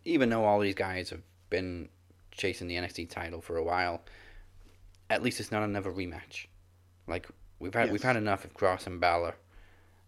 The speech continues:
Speaker 1: Um, has, has Kross faced Adam Cole before one-on-one?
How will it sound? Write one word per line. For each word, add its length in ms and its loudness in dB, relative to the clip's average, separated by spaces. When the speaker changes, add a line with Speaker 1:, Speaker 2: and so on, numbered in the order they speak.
Speaker 1:
Um, 560 -8
has, 160 -12
has 180 -8
Kross 320 0
faced 300 -4
Adam 160 -2
Cole 200 0
before 280 0
one-on-one? 500 -2